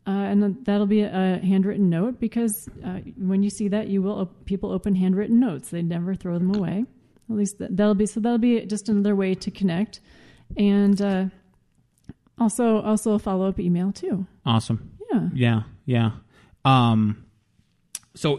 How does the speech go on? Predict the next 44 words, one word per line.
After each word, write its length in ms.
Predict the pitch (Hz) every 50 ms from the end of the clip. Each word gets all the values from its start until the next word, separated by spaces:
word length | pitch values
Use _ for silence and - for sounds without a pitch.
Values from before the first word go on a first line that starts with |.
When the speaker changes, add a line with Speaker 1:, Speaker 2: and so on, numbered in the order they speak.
| - 156
Speaker 2:
but 220 | 135 147 143 143
in 100 | 147 139
order 220 | 143 143 151 139 139
to 40 | 131
do 140 | 127 143 185
that 260 | 190 165 117 110 -
though, 160 | - 110 104 117
right, 460 | 120 113 107 139 170 - - - -
people 380 | - 131 123 - 139 131 127
have 220 | 127 131 131 127 -
to 80 | - 123
do, 100 | 120 113
we, 160 | 113 127 135
we 200 | 139 - 139 143
missed 260 | 131 127 123 - -
one 140 | 117 110 113
critical 300 | 110 120 107 104 101 98
part 240 | 98 107 98 95 104
here, 120 | 98 92
and 120 | 95 98 101
that 160 | 98 101 98
is 220 | 95 95 - - - - - - - - - _ _ _ -
with 280 | - 139 147 165 151 -
this 320 | 143 147 175 190 - -
particular 760 | - - - 151 143 151 139 139 147 131 127 120 120 120 120 - - _ _ _ _ _ _ _ _ _ _ _ - - - _ -
home 320 | - 120 123 127 120 117 110
tour 320 | - 104 - - - - - - - _ _ _ _ _ _ _ -
that, 200 | 123 110 - 113
that 120 | 113 110 107
we 120 | 113 113
hosted 380 | 110 117 113 107 - - 113 101
at 140 | 98 95
our 140 | 95 92 92
house, 380 | - - 90 - - - - - _ _ _ _ _ _ -
we 180 | - 123 131 131
had 420 | 120 135 131 123 123 120 117 110 - _ _ _ _ _ -
a 40 | 110
host. 440 | 104 113 107 - - - - - - - - - -
Speaker 1:
Yes. 380 | - 185 190 - - - - - - _ _ _ -
Speaker 2:
And 140 | 127 127 127
it 60 | 123
was 160 | 120 120 -
provided 520 | - 127 123 110 120 113 120 120 117 117 117
by 400 | 113 104 104 101 101 104 -